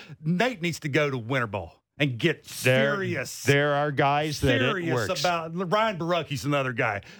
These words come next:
Speaker 1: That'll get you ready. <laughs> Like, you wanna, you wanna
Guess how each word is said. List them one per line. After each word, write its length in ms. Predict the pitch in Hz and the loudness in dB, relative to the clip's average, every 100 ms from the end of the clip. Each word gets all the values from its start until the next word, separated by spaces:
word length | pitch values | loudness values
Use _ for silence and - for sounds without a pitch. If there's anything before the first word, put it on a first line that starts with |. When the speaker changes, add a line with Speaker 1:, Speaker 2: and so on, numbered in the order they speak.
| 156 | -2
Speaker 1:
That'll 300 | 156 240 196 | 2 2 2
get 280 | 143 190 - | -2 -2 -2
you 80 | 156 | 0
ready. 400 | 147 135 117 - - | 0 0 -4 -12 -18
<laughs> 160 | - - | -10 0
Like, 400 | 233 202 - - - - - | 2 0 -4 -16 -20 -20 -4
you 120 | 202 | 2
wanna, 200 | 247 233 175 | 2 2 -2
you 160 | 165 233 | -4 -2
wanna 400 | 233 208 170 | 0 0 -4